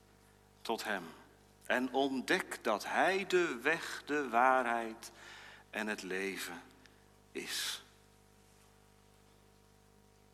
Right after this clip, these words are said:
Royale toegang. Waarom moet u dat vanmorgen horen? Omdat u met de schuld in de knoop zit misschien wel. U moet vanmorgen horen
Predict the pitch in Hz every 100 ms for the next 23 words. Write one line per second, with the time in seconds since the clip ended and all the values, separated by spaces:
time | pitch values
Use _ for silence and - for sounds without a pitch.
0 | _ _ - - 107 113 107 110 123 135
1 | 131 127 143 139 110 87 92 117 135 135
2 | 135 131 123 113 - 123 120 113 110 98
3 | 117 113 87 82 107 107 107 110 - -
4 | 156 180 170 135 - 110 - - 175 180
5 | 175 143 127 - 151 151 - 120 101 -
6 | 101 90 73 - - - - - - -
7 | - - - - - - - - - -
8 | - - _ _ _ - - - - -
9 | - - - _ _ _ _ _ - -
10 | 117 123 117 - 107 110 139 139 131 117
11 | 110 90 80